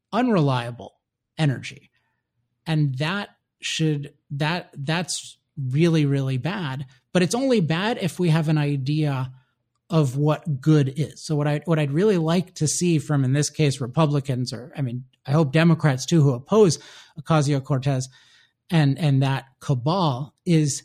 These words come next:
having a positive vision for something like an American empowerment plan, and then showing how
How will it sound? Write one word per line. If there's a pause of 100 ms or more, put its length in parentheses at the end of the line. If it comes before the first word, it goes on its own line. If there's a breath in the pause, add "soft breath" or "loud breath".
(140)
having
a
positive
vision
for
something
like (480)
an
American
empowerment
plan, (380)
and
then
showing
how